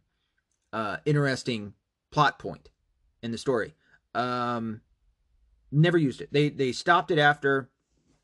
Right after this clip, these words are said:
because the deer had been killed on Native American land, uh, and they never went any further with it.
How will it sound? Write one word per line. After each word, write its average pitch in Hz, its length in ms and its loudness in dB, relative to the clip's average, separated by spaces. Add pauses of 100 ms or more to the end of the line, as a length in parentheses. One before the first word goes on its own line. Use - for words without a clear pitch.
(280)
because 151 320 -2
the 135 100 -6
deer 135 220 0
had 135 100 0
been 117 140 -8
killed 139 260 0
on 110 160 -6
Native 117 240 -4
American 113 460 -4
land, 123 380 -6 (420)
uh, 139 280 2
and 147 100 -2
they 147 100 2
never 165 260 4
went 160 160 0
any 151 160 0
further 135 300 0
with 110 180 -6
it. - 140 -14